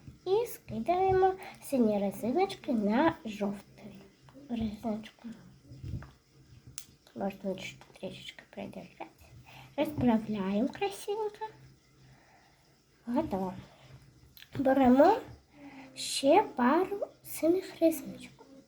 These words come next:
І робимо так же само, як і з цими резиночками. Накручуємо одну резиночку. Один, два,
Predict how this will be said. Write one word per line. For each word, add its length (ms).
І 100
робимо 680
так 300
же 100
само, 440
як 300
і 100
з 140
цими 320
резиночками. 680
Накручуємо 960
одну 420
резиночку. 680
Один, 600
два, 760